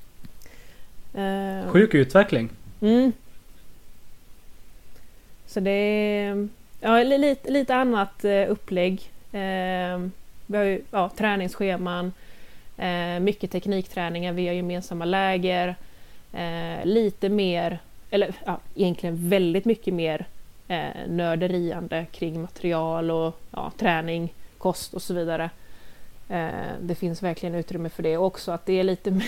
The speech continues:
Speaker 1: lite mer fokus på de som kanske är lite äldre. Vi har ju, nu försöker vi få in juniorer, men då är det ju mellan femton till nitton, just för vi, vi vill få in en juniorsatsning. Ehm,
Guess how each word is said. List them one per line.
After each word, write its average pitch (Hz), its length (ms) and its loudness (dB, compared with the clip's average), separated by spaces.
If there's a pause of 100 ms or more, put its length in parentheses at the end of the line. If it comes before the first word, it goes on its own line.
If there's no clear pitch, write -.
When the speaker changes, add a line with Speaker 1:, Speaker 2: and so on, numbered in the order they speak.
Speaker 1:
lite 220 260 4
mer 262 200 4
fokus 262 560 2
på - 120 0
de 226 200 4
som 196 140 -4
kanske 208 280 -2
är - 20 2
lite 226 280 4
äldre. 190 520 2
Vi 202 120 4
har 190 300 2
ju, 190 300 2 (480)
nu 208 120 2
försöker 202 380 4
vi 208 100 8
få 240 140 2
in 180 360 4
juniorer, 175 840 4 (100)
men 185 140 -2
då 180 160 4
är 165 80 2
det 180 80 2
ju 180 60 6
mellan 175 280 0
femton 165 460 -4
till 170 120 -6
nitton, 170 320 -4
just 170 140 0
för 170 80 -4
vi, 165 240 0 (100)
vi 190 240 4
vill 208 260 6
få - 180 0
in 170 160 0
en 170 240 0
juniorsatsning. 175 960 -2 (680)
Ehm, 156 760 -8